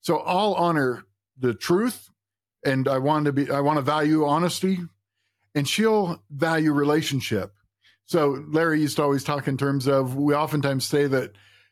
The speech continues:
I'm a rationalist, I'm a, a reasonable person, or another person will say, "I'm a romantic, I'm a feeler through life."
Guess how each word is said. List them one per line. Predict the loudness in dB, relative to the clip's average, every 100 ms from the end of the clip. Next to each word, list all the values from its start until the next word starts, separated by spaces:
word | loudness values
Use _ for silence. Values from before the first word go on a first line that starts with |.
| _ _ -18 -18 _ _ _
I'm | -4 0
a | 0 -2 -4 -8 -4
rationalist, | -2 -2 -4 -2 0 -2 -2
I'm | -2 0 0
a, | 0 0
a | 0
reasonable | 0 0 0 0 0 -2 -2
person, | -2 -2 -2 -2 -4
or | -2 0 2 2 -2 -6 -4
another | 0 0 0
person | -2 -2
will | -2
say, | -2 -4 -6 -2
"I'm | 0
a | 2
romantic, | 2 2 0 0 -2 -4 -4
I'm | -2 -2
a |
feeler | -4 -6 0 0 0 -2
through | -4 -2
life." | -2 -2 -6